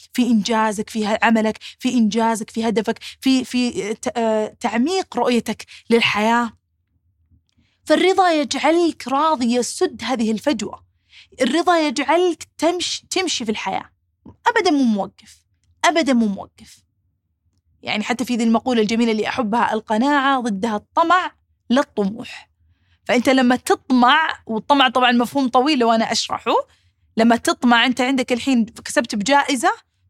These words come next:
مثلًا فزت بجائزة، فزت بجائزة مية ألف مثلًا، فمستانس وسعيد، بس تقول: "والله يا ليت إنها ميتين ألف، يا ليت إنها ميتين ألف، كان أنا سعدت". هذا طمع،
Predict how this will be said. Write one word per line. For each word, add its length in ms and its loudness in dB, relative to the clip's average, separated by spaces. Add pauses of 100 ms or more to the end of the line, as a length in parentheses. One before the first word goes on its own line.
(140)
مثلًا 640 0
فزت 300 -4
بجائزة، 720 -2 (180)
فزت 280 -6
بجائزة 440 0 (200)
مية 280 2 (100)
ألف 200 -6
مثلًا، 360 -8 (500)
فمستانس 880 2
وسعيد، 340 0
بس 100 -8
تقول: 200 -2
"والله 220 4
يا 120 0
ليت 220 -2
إنها 180 -2
ميتين 360 -6
ألف، 360 -20 (380)
يا 100 2
ليت 180 0
إنها 200 2
ميتين 300 0
ألف، 180 0
كان 200 2
أنا 140 2
سعدت". 360 0
هذا 160 0
طمع، 360 2